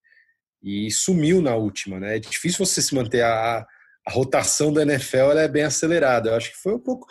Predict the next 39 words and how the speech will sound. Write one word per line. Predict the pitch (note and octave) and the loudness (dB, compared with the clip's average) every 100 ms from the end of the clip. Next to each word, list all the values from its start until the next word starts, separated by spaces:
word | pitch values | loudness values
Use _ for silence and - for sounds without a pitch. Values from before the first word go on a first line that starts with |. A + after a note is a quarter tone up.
| - - | -16 -6
é | |
um | F3+ | -2
pouco | D4+ D4 | 0 2
disso | D#4 - C#4 - | 2 0 -2 0
tudo, | A#3+ A#3+ C3+ | 0 2 4
eu | B2 | 4
acho, | C#3 C#3+ - | 2 0 -2
né? | A#2+ C#3 | -2 -2
Não | C3+ C3+ C3 | -2 -6 -6
sei | - | -4
se | F3 | -2
tem | - C#3+ C3 | 0 0 2
um, | C#3+ D3+ B2+ G2+ - _ _ _ _ - | 2 2 0 -4 -10 _ _ _ _ -2
um, | C#3+ D#3 C#3+ C#3 E3 | 0 2 2 2 2
um | E3 | 2
evento, | A#2 G2 C3+ D#3+ - | 0 2 2 2 -2
assim, | A2 - D3 | -4 -2 -4
que | - C3 A2 | 0 0 0
explique | G2+ - C#3 C#3 - | -4 -4 -2 -2 -2
totalmente | C#3 C3+ C3+ | -2 -2 -4
a | B2+ | -2
derrocada. | B2 B2 C3 | -2 -2 -2
Acho | - | -4
que | D#3 D#3+ | -12 -6
juntou | F3 E3+ F3+ | -4 -2 -2
tudo | G3 F#3+ | 0 0
isso. | C#3+ C#3 - - - - | 0 -2 -12 -20 -10 -2
Mas | F#3+ | 0
eu | |
também | G#3+ A3+ A#3 | 2 0 0
co-, | A#3+ - | 0 0
eu | E3+ E3+ | -2 0
também | G3 G3+ A3 | 0 2 2
acho | A3 - | 0 -2
que | - G#3+ G#3 F#3 | -2 0 2 2
a, | D3+ - C#3+ - | 0 -2 -8 -6
existe | C3+ A#2 D3 | -6 -4 -2
uma | F#3+ | -2
capacidade, | F#3+ F#3+ F#3 - C3 C3+ D3 D3 F3 | 0 0 0 -2 0 2 2 0 0